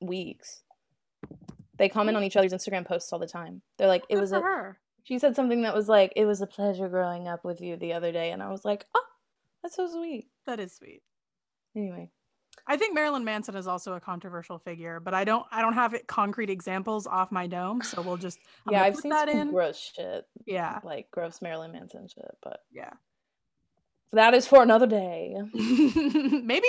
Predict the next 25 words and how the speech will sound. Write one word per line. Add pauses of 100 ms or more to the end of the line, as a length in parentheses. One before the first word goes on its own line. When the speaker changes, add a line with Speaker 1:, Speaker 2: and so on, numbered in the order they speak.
Speaker 2:
I'll
cover
Marilyn.
I
won't, (300)
but
I
might.
Speaker 1:
<laughs> (1500)
So
in
April
of
nineteen
ninety,
so
we're
in
nineteen
ninety
now,
in
April,
the
so-called